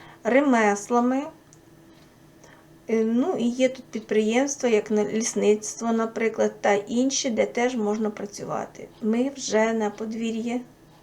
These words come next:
будинку, е, де дуже просторо, і бачите, які краєвиди. У нас є замовлення на подібні відеоогляди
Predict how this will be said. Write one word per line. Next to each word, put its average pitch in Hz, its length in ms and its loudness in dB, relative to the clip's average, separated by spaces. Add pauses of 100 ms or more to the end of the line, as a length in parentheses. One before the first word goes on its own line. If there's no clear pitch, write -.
(100)
будинку, 220 720 0 (1300)
е, 214 240 0 (220)
де 254 720 -4
дуже 247 580 2
просторо, 233 1000 0 (120)
і 269 460 -4
бачите, 226 600 -4
які 226 560 -8
краєвиди. 196 840 -2 (680)
У 214 80 -4
нас 226 380 -4
є 240 240 6
замовлення 226 800 2
на 220 200 -2
подібні 214 680 -2
відеоогляди 220 1040 2